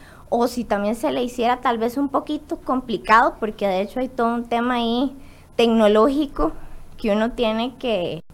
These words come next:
como en el cual tiene también que instruirse un poquitito, porque no es solo, no es tan sencillo a veces ingresar a la plataforma, sino que una vez que me dan a mí,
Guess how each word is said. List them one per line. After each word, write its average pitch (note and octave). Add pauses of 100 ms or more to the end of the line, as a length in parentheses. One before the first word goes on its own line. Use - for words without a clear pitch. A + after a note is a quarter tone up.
(680)
como A3+
en G#3
el G3
cual G#3+
tiene B3+
también A3
que B3+ (600)
instruirse A3
un C4
poquitito, A#3+
porque F#3+
no F#3
es A3+
solo, A#3
no G#3+
es G#3+
tan C4+
sencillo B3+
a -
veces C4
ingresar G#3
a G#3
la A#3
plataforma, A#3
sino G#3
que G#3+
una G3
vez B3
que B3+
me A#3+
dan B3
a B3+
mí, C#4